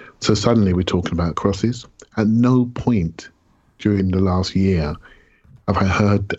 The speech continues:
anyone talk about crosses. So is it just a byproduct of the last two games and how we've been defending against? The question I ask is, why now? You know, why now?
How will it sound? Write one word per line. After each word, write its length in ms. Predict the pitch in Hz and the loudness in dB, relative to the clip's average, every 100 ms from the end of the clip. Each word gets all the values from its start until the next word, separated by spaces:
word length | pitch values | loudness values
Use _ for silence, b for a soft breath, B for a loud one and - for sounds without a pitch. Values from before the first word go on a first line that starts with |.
| - | 0
anyone 360 | 117 113 117 117 | 2 4 2 0
talk 260 | 127 117 | 0 0
about 240 | 113 117 113 | 0 -2 -2
crosses. 500 | 123 123 135 143 - _ _ _ _ _ _ _ _ _ | -2 -2 -4 -6 -14 _ _ _ _ _ _ _ _ _
So 120 | 120 120 | 0 2
is 240 | 127 131 | 2 0
it 120 | 131 | 0
just 240 | 117 117 - | 0 -2 -2
a 60 | |
byproduct 500 | 104 107 101 104 95 | 0 -2 0 -2 -2
of 80 | 98 | -2
the 80 | 95 | -2
last 300 | 92 92 - | 0 -2 -2
two 180 | 98 90 | -2 -2
games 300 | 90 87 82 | -2 -4 -2
and 120 | 90 | -2
how 160 | 87 | 0
we've 140 | 85 85 | 0 0
been 160 | 90 | 0
defending 420 | 82 82 87 85 85 | -2 -2 -2 0 0
against? 360 | 85 98 110 B B B B | 2 0 -2 B B B B
The 80 | - | -2
question 360 | 131 127 123 107 | 0 2 2 2
I 140 | 101 | 2
ask 320 | 95 90 87 | 0 0 -2
is, 160 | 95 95 b b - | -4 -4 b b -2
why 300 | 98 104 107 | 0 2 2
now? 440 | 101 98 117 165 - _ _ _ _ _ _ _ - | 0 0 -2 -4 -12 _ _ _ _ _ _ _ 0
You 80 | 107 | 2
know, 100 | 107 | 2
why 320 | 95 98 101 | 2 0 0
now? 400 | 98 95 110 | 0 0 -2